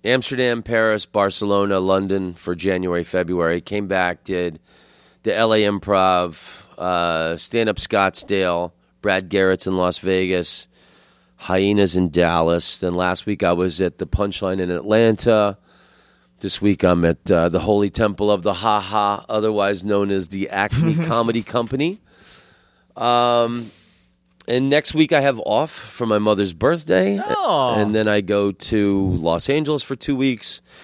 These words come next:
Speaker 1: And then I do Seoul, Shanghai, Hanoi, Ho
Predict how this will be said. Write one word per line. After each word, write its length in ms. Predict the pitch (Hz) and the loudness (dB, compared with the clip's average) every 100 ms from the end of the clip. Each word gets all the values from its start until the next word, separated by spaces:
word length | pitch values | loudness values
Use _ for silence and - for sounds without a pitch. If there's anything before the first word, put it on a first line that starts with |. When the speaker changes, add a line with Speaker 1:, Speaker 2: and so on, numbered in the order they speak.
| - - _ | -20 -20 _
Speaker 1:
And 180 | - 104 | -2 2
then 120 | 104 | 4
I 100 | 98 | 4
do 320 | 95 95 98 90 | 2 2 2 2
Seoul, 800 | - - 135 139 131 123 123 123 - | -2 0 0 2 2 0 -2 -4 -18
Shanghai, 1040 | - - - 120 123 113 113 110 104 107 104 _ _ _ - | -14 -6 0 2 2 2 2 4 2 0 -4 _ _ _ -4
Hanoi, 720 | 104 104 110 110 104 104 98 _ _ _ | -2 2 2 4 2 2 -2 _ _ _
Ho 140 | - | -2